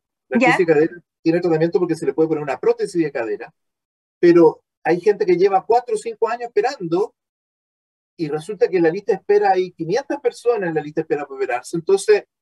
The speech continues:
Speaker 1: al final terminamos pensionándolos igual porque no tiene acceso.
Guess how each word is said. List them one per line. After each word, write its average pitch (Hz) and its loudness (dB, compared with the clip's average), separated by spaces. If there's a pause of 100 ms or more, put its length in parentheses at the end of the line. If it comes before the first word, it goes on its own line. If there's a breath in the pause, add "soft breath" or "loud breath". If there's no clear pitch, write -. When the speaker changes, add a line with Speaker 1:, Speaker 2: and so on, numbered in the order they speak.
(220)
Speaker 1:
al 160 -2
final 185 -2
terminamos 190 -2
pensionándolos 160 -2
igual 160 -4
porque - -6 (120)
no 147 -6
tiene 202 -4
acceso. 202 -4